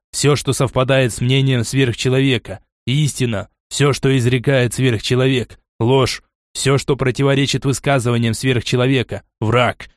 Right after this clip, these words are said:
любой, чьи интересы противоречат интересам сверхчеловека. Любовь,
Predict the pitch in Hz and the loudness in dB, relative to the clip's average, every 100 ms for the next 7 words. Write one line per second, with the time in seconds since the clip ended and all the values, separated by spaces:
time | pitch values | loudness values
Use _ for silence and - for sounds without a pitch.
0 | _ _ 110 123 127 160 123 - 139 131 | _ _ 0 0 2 2 2 0 0 0
1 | 139 151 - 127 123 117 123 139 147 120 | 0 0 0 -2 -2 0 0 2 0 -2
2 | 113 113 127 131 131 110 127 117 - 117 | -4 -2 0 0 0 -2 -2 -2 -2 0
3 | 123 123 - 101 _ _ - 113 120 135 | 2 0 -2 -8 _ _ -2 0 2 0
4 | 107 | 0